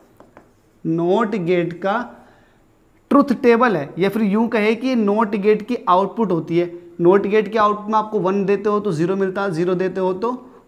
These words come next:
वन मिलता। तो हमसे ये कह रहा है कि भाई नैंड गेट की हेल्प से नॉट गेट बनाओ, तो आप इस गेट को, इस पूरे गेट को आप नॉट गेट भी बोलते हो,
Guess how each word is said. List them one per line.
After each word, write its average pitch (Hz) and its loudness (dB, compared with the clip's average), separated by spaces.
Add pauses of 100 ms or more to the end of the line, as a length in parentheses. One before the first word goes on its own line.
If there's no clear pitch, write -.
वन 175 0
मिलता। 117 -6 (380)
तो 196 4
हमसे 190 2
ये 240 4
कह 233 6
रहा 190 8
है 208 6 (420)
कि 214 2
भाई 208 6
नैंड 233 4
गेट 233 4
की 262 4
हेल्प 185 4
से 190 4
नॉट 233 4
गेट 220 2
बनाओ, 156 -2 (420)
तो 226 2
आप 233 8
इस 247 6
गेट 180 4
को, - 2 (280)
इस 277 2 (100)
पूरे 262 4
गेट 196 0
को 123 -8 (400)
आप 175 6
नॉट 208 0
गेट 190 0
भी 196 0
बोलते 151 2
हो, 117 -8